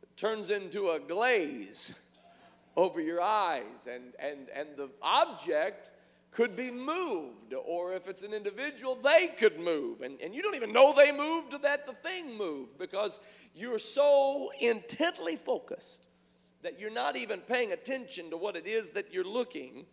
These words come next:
at and beholding, but now you are in this position of gazing.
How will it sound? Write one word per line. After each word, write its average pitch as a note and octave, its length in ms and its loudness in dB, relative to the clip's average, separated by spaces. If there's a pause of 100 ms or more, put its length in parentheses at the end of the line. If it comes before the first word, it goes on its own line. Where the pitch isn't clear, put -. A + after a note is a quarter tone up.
(480)
at D#3 280 2
and F3 100 -6
beholding, D#3+ 760 0
but D3+ 280 -6
now F#3 360 -2 (140)
you G3+ 160 -10
are F#3+ 460 0 (520)
in G3 220 -2
this F#3+ 360 6 (280)
position E3 480 6
of C#3 180 0
gazing. C#3+ 560 4